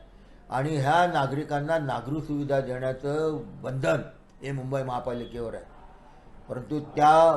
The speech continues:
कर्तव्यापासून आज महापालिका कुठेतरी चुकते आहे, कसूर करते आहे आणि निव्वळ सरकारच्या इशाऱ्यावरती चालते. मी याबाबत उपमुख्यमंत्री,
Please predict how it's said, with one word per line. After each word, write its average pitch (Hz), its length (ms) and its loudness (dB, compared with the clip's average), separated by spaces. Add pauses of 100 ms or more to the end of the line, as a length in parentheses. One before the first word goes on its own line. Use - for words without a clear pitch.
(160)
कर्तव्यापासून 151 840 0
आज 151 120 -2
महापालिका 143 840 2
कुठेतरी 139 880 -4 (340)
चुकते 165 360 -2
आहे, 120 220 2 (360)
कसूर 175 460 0
करते 120 340 -4
आहे 104 280 -8 (440)
आणि 131 120 -6
निव्वळ 139 440 4
सरकारच्या 143 640 0
इशाऱ्यावरती 131 720 0
चालते. 113 360 -8 (1400)
मी 147 440 -2 (160)
याबाबत 151 540 6 (1400)
उपमुख्यमंत्री, 151 1120 -4